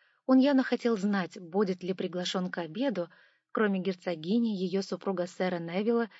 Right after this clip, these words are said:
и командира линкора коммодора Винтерса, еще кто-нибудь, например,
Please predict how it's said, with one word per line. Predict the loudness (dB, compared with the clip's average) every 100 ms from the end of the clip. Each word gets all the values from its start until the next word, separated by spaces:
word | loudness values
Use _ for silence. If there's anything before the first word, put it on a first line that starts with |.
| -20 -6
и | -4
командира | -2 0 0 2 2
линкора | 0 -2 0 2 2 -2 _
коммодора | -4 -2 0 0 0 -4 -8
Винтерса, | -8 -6 -8 -8 -10 -4 -4 -4 _ _
еще | -4 -2 -2 -4
кто-нибудь, | -4 -8 -6 -10 -12 -6
например, | -4 0 2 2